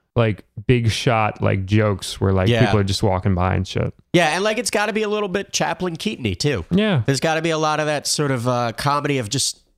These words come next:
Speaker 2: people walking through space.
Speaker 1: Yeah.
Speaker 2: And, you know, things falling at the right time and, you know, people on ledges and all that sort of,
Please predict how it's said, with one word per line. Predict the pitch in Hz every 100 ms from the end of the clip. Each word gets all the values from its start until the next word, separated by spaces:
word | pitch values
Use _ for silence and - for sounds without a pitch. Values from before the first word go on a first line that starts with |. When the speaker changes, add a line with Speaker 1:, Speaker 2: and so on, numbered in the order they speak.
| _
Speaker 2:
people | 143 127 131
walking | 123 123 135 131
through | 139
space. | 127 - 165 101 - - _ -
Speaker 1:
Yeah. | 117 107 104 98 - - -
Speaker 2:
And, | 113
you | 120
know, | 127
things | 117 139 131
falling | - - 147 143 98
at | 90
the | 110
right | 92 90
time | 101 92 90
and, | 101 104
you |
know, | 107 104
people | 117 107 117
on | 117
ledges | 113 135 123 98 82
and | 90
all | 104 101
that | 110 110
sort | - 98
of, | 85